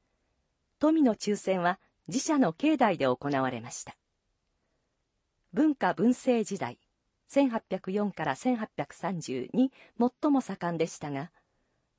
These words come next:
天保の改革、千八百四十一年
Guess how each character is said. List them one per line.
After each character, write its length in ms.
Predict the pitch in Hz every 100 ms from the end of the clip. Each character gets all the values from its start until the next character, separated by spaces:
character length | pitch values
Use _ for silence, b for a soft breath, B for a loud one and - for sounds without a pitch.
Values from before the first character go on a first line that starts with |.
| -
天 160 | 285
保 240 | - 311 294
の 140 | 277
改 220 | - 233
革、 380 | - 202 - 160 _ _ _ _
千 200 | 262 254
八 140 | 202 -
百 200 | 143 143
四 200 | 220 220
十 180 | 147 123
一 260 | 123 -
年 260 | 151 123